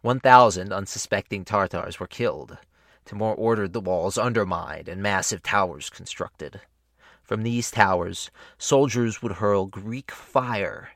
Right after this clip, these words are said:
into the walls. Greek fire was an early incendiary weapon, first developed by the Byzantine Empire.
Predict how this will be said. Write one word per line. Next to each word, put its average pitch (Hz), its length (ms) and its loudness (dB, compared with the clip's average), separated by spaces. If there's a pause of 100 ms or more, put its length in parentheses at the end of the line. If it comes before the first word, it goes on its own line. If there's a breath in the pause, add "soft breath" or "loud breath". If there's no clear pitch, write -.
into 92 240 -10
the 87 120 -8
walls. 87 640 -10 (760 soft breath)
Greek 160 200 -8
fire 92 540 2
was 101 200 -4
an 104 160 -8
early 120 420 0
incendiary 101 800 -6
weapon, 104 580 -4
first - 360 -2
developed 120 520 0
by 98 140 -4
the 90 140 -8
Byzantine 90 680 -6
Empire. - 640 -10